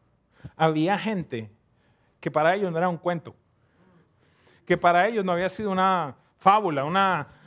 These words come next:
eh, historieta. ¿Y sabes algo?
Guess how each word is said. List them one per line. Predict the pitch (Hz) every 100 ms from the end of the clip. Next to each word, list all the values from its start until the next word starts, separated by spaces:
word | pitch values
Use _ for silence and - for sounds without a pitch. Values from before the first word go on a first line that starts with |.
| -
eh, | 175 139
historieta. | 151 165 185 190 220 - 151 - - _ _ _ _ _ _ _ _ _
¿Y |
sabes | - 156 170 185
algo? | 170 139 120